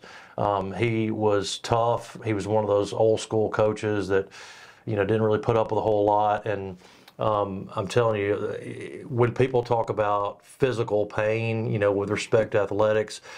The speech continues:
I don't know if anybody really understands, um, uh, how hard Coach Clem's practices were. I just remember there was a sidewalk that, that led from, um, Cl-, uh, which is now Clem Gym, to the cafeteria.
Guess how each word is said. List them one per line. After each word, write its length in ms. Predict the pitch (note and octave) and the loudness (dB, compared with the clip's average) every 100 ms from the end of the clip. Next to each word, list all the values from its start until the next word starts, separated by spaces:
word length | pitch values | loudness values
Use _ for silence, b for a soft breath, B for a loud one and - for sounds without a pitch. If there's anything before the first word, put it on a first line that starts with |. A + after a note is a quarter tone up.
| B B B | B B B
I 80 | A#2+ | 0
don't 140 | A#2+ | 2
know 140 | A#2 G#2 | 2 0
if 80 | G2 | -2
anybody 500 | B2 A#2+ A2+ G#2+ G#2+ | -2 0 0 0 0
really 300 | A2 G#2+ G#2 | 2 2 2
understands, 960 | G2+ G2 - A2+ G#2+ G2+ F#2+ F#2 - - | 0 -4 0 0 2 0 -2 -8 -10 -2
um, 500 | A#2+ G2+ F#2+ F#2 - _ _ - | 0 0 -2 -4 -10 _ _ -6
uh, 280 | B2 G#2+ G2+ | -2 -2 0
how 260 | A#2+ A2 | 0 0
hard 540 | G#2+ A#2+ A2+ G#2+ G2 F#2+ - | 0 2 4 2 -2 -10 -4
Coach 260 | A#2 A2 | -4 -2
Clem's 300 | - G#2+ F#2 | -2 -2 -2
practices 520 | - A2+ G2+ - G2+ F#2 | -2 -2 -2 -6 -10 -2
were. 240 | G2+ G2+ | 2 2
I 40 | G2+ | 0
just 160 | G#2+ | -4
remember 400 | A2+ A2 G#2 G#2 B B B B A#2+ | 0 0 0 -4 B B B B 0
there 140 | A2+ | 2
was 120 | G#2+ | 2
a 80 | G#2 | 0
sidewalk 880 | - - B2 A#2+ G#2+ G#2+ G2+ G2+ G#2+ | 0 2 2 2 2 4 4 2 0
that, 300 | G#2+ G#2 A#2 | 0 0 0
that 200 | G#2+ G2+ | 0 0
led 400 | A2 A2+ G#2+ G#2 | 0 2 0 -2
from, 600 | - G#2 G#2 G2+ G2 G#2+ | -2 0 2 -2 -6 -6
um, 580 | B2+ G#2 G2 G2+ A2 A2 - - | -2 0 0 -4 -10 -14 -14 -6
Cl-, 160 | - C#3 | -2 0
uh, 240 | G2 F#2+ | 0 -2
which 400 | A2 C3 B2+ B2 | -4 0 2 2
is 100 | G#2+ | 0
now 220 | A2+ A2+ | 0 0
Clem 400 | G2+ - A#2 G#2+ | -2 -2 0 -2
Gym, 320 | G2 G#2+ G#2+ G2+ | -2 -2 -2 -2
to 80 | |
the 80 | G2 | -4
cafeteria. 760 | - A2 F#2 G2+ A2+ G#2 G2 | -2 -2 -4 -2 0 2 0